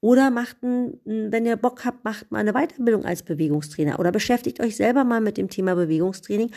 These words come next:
guckt mal, was geht, wie ihr das findet und dann, ähm, ja, entweder liegt euch das, dann integriert das in euren Unterricht oder es liegt euch nicht, schickt den zu einem Experten dahin, ja, und ich glaube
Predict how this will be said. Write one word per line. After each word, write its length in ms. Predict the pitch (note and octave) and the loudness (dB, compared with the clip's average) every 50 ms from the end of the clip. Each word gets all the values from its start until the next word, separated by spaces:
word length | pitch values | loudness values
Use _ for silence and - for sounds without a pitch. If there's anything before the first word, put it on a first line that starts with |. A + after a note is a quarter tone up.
| - - - _ | -14 -20 -20 _
guckt 240 | - C#4+ C4 - - | -2 2 4 4 4
mal, 140 | A#3+ A3+ G3+ | 4 4 2
was 260 | G3 F#3+ F#3+ - - | 0 -2 -4 -8 -6
geht, 260 | - G#3 A#3+ G#3 - | -4 -4 -4 -2 -2
wie 40 | G#3 | -2
ihr 100 | G3+ F#3 | -2 0
das 200 | E3 E3+ - - | 0 -2 -4 -6
findet 420 | - F3 D#3 D#3+ F3 G#3+ C4 - - - - - - - - _ _ | -4 -2 0 0 2 0 0 -2 -6 -14 -20 -20 -20 -20 -20 _ _
und 200 | - G3 F#3 F#3 | -4 -2 0 2
dann, 340 | G3+ G3 G#3 A3+ A#3 A#3 - - | 2 4 4 4 2 2 0 0
ähm, 460 | A3 G#3+ G#3+ A3 A3+ A3 A3 A3+ C4+ - | 0 0 2 2 0 0 -2 -4 -6 -4
ja, 160 | G#3+ B3 B3 | 0 0 0
entweder 360 | - - F3+ G3 G3 - - F#3+ | 0 0 0 0 0 0 0 0
liegt 260 | G3 G#3+ G#3+ - - | 0 0 -2 -2 0
euch 220 | B3 B3+ A3+ - | 0 0 0 2
das, 300 | - C4 C#4 C4 - - | 2 2 2 0 -2 -6
dann 120 | - F#3+ F3+ | -6 -6 -4
integriert 640 | - G#3 G#3 G#3 - G3 - - G#3 A3+ A3+ A3+ | -2 -2 -2 -2 -4 -6 -4 0 2 2 2 2
das 120 | A3+ G#3+ - | 0 -4 -4
in 60 | G3+ | -4
euren 220 | - G#3 F#3+ F#3 | -2 -2 0 0
Unterricht 520 | - F3+ F3 G#3 G#3 G3+ B3+ C#4+ C4+ - - - - - - - - _ _ | 0 -2 -2 -2 0 0 0 0 0 -2 -8 -20 -20 -20 -20 -20 -20 _ _
oder 140 | - G#3 A3 | 0 2 2
es 120 | A3 G#3+ - | 2 0 -2
liegt 160 | G#3+ G#3 - | -8 -4 0
euch 220 | G#3 G3 F#3+ F#3+ | 0 0 2 0
nicht, 420 | F3+ F3 G3 A3+ A3 - - - _ _ _ | 0 0 0 0 -2 -4 -10 -20 _ _ _
schickt 420 | - - - - F#3 - - - | -14 -6 -4 -4 -4 -4 -6 -2
den 260 | G#3 G#3+ G#3+ A3+ A3+ A3 | 0 2 2 2 0 0
zu 120 | - A#3 | 2 2
einem 180 | A#3 B3 A#3+ A#3+ | 2 2 2 0
Experten 720 | - B3 B3 - - - - - C4+ D4 D4 - B3 F#3+ | -4 -6 -6 -6 -10 -4 -2 0 2 2 0 0 -2 -2
dahin, 400 | D#3 D#3 D#3 D3+ E3+ D3+ - D3+ - - - - - - _ _ _ _ _ | -2 -2 -2 -2 -2 -4 -4 -6 -12 -20 -20 -20 -20 -20 _ _ _ _ _
ja, 260 | F3 E3 F#3 A3+ B3 B3 - - - - - _ _ _ _ | -4 -2 0 0 -2 -4 -8 -14 -20 -20 -20 _ _ _ _
und 340 | - F#3 F#3 G3 F#3+ - - | 0 0 2 0 0 -4 -8
ich 100 | - - | -6 -2
glaube 500 | F#3+ F#3 G#3+ A3 A#3 A#3+ A#3+ A#3+ A#3 | 0 2 4 4 4 4 2 0 -2